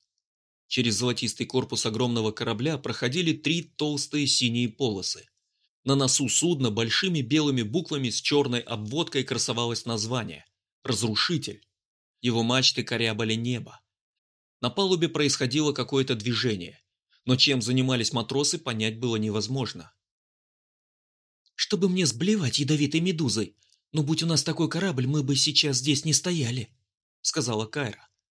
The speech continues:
"Нравится новый флагман нашего государства?" поинтересовался Дирт с такой гордостью, будто собственноручно спроектировал разрушителя. "Он превосходит все суда в своем классе.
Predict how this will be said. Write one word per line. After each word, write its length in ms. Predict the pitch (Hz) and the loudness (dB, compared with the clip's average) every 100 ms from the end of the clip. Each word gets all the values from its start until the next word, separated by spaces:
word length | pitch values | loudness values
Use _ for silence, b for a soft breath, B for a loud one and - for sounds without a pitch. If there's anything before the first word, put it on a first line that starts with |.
| _ _ _ _ | _ _ _ _
"Нравится 720 | - - 156 185 196 160 185 | -8 -2 2 4 4 4 0
новый 320 | 185 190 185 180 | 2 2 4 4
флагман 600 | 151 175 185 190 185 165 | 4 2 2 2 2 2
нашего 380 | 175 - 170 | 4 4 4
государства?" 760 | 170 165 151 135 196 - - 101 - _ _ _ _ - | 0 0 0 0 0 0 -4 -8 -18 _ _ _ _ -2
поинтересовался 800 | 175 135 131 117 135 123 117 120 | 0 2 2 0 0 0 2 2
Дирт 320 | 101 160 214 | 0 0 0
с 80 | - | 0
такой 320 | 147 175 208 | -2 2 2
гордостью, 640 | 165 196 160 147 - 107 - b b - | 4 2 4 0 0 -4 -10 b b 0
будто 300 | 165 - 139 | 0 2 0
собственноручно 880 | - 151 143 131 131 123 151 147 131 | 2 2 0 2 2 4 4 4 0
спроектировал 760 | - 127 117 - 135 127 117 | 0 0 0 2 2 2 0
разрушителя. 800 | 110 110 113 110 160 135 - - _ _ _ _ _ _ _ - | -2 -2 -2 -2 -2 -4 -8 -16 _ _ _ _ _ _ _ 0
"Он 240 | 208 220 | 2 4
превосходит 600 | 175 190 190 - 196 180 | 4 4 6 4 4 2
все 200 | 135 185 | 4 4
суда 320 | 170 185 190 180 | 4 2 2 2
в 40 | |
своем 320 | - 175 156 | 2 2 0
классе. 460 | 127 170 160 110 | 0 0 2 0